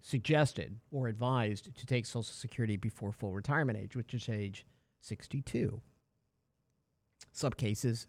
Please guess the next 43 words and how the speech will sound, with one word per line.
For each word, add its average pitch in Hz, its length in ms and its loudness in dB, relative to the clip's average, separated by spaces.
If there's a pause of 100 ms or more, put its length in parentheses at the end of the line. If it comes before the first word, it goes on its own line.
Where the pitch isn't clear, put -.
that's 104 280 -2
okay. 110 360 0 (960)
Some 113 220 -4
people 113 280 -2
need 110 220 4
the 113 80 4
money. 117 340 4 (180)
They're 113 100 -2
not 101 180 -2
working 127 340 0
anymore. 104 540 0 (480)
They 113 140 2
can't, 113 420 -4 (180)
they 117 80 -4
can't 123 240 -2
hold 135 240 2
the 131 60 -2
job. 113 480 0 (420)
They 123 140 4
need 120 160 2
to 113 80 -8
put 117 160 -2
food 143 320 2
on 120 160 4
the 113 60 0
table. 101 460 -4 (260)
That's 120 200 4
perfectly 113 440 -4
fine. 92 340 -8 (680)
However, 143 320 6
we 131 140 6
have 131 140 6
a 123 40 6
lot 127 220 6
of 160 60 6
advisors 120 540 4
that - 180 2
suggest 107 520 0
to 110 140 -2
individuals 104 540 2
to 117 60 0
take 196 280 4
six, - 300 -2